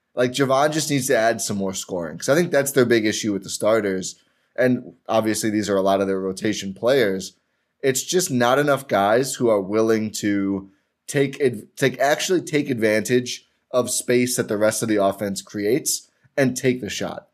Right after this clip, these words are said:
There's just too much of Grayson curling around open, Javon in the, in the,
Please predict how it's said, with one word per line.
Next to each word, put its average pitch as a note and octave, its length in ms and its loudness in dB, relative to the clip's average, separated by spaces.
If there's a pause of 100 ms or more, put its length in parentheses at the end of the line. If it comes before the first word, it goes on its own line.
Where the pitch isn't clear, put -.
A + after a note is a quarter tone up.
There's A#2+ 260 2
just C#3+ 280 0
too D#3+ 160 -2
much B2+ 280 -2
of A2 320 0 (320)
Grayson C#3+ 460 -2
curling C3 340 0
around A2+ 360 2
open, G#2+ 560 -2
Javon B2 500 0
in A#2 140 -2
the, A2 260 -4
in A#2 140 -4
the, G#2+ 340 2